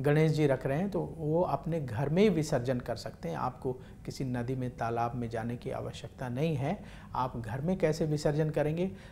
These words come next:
जहाँ आपने गणेश जी की मूर्ति स्थापित किया है, विसर्जन के शुभ मुहूर्त पर वहाँ से मूर्ति उठाएं और अपने घर के बाहर जो है एक टब में शुद्ध जल भर लें।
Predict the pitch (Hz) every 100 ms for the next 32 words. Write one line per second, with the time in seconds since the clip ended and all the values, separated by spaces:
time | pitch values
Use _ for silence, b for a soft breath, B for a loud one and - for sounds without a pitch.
0 | B 120 139 147 160 131 135 143 139 127
1 | 131 139 135 135 131 127 131 156 143 -
2 | 139 147 - 156 151 160 175 B B -
3 | 127 143 143 135 151 147 143 - 151 139
4 | 135 143 131 135 123 117 139 139 131 120
5 | 120 120 131 117 139 151 196 196 B B
6 | B B - 175 208 - - 160 - 180
7 | 190 165 120 113 160 160 175 147 113 104
8 | 131 - - B B B - 147 139 156
9 | - 160 156 - - 175 156 160 165 -
10 | - - 175 147 143 147 139 127 - 107
11 | 104